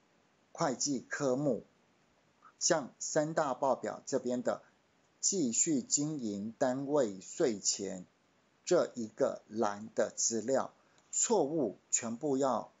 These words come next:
改成零，还有怒耳也改成零。所以我们现在就来从这一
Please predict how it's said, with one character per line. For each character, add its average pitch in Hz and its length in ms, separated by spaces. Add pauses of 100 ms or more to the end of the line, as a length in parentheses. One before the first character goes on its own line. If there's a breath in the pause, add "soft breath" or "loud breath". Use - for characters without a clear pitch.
改 110 240
成 104 400 (200)
零， 117 440 (580)
还 - 180
有 156 340 (1600)
怒 180 280
耳 107 200 (360)
也 123 240
改 104 360
成 110 440
零。 107 400 (520 loud breath)
所 - 160
以 247 40
我 190 100
们 120 220
现 165 240
在 151 220
就 156 220
来 117 300 (180)
从 117 440
这 175 160
一 156 240